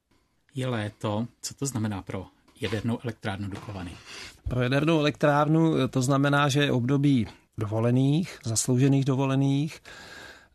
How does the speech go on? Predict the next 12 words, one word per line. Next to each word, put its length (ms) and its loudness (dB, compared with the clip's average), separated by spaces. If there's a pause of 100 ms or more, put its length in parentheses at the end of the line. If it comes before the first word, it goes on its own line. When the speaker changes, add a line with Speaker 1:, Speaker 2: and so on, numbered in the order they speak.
(120)
Speaker 2:
ale 200 2
znamená 400 2
to 140 0
pro 160 0
nás 380 0
i 360 4
období, 680 2
eh, 140 -12 (560)
provozu, 880 2
kdy 360 0 (140)
musím 360 -2
říct 340 0